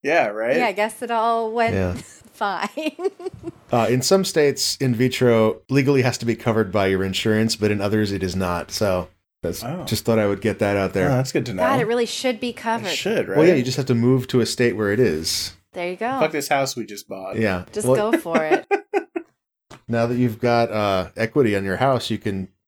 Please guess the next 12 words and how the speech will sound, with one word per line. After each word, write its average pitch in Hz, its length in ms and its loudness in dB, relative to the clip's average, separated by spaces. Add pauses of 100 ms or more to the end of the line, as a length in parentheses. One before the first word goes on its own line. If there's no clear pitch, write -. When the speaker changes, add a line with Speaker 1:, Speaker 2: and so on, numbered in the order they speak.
(160)
Speaker 3:
trade 127 320 2
that 123 180 4
in 113 180 2
for 113 140 0
equity 110 320 0
on 104 100 0
a 104 40 -4
different 123 300 0
house. 92 440 -2 (340)
Speaker 1:
Wow. 139 800 0 (300)
Grown-up 143 440 2
stuff. - 580 -8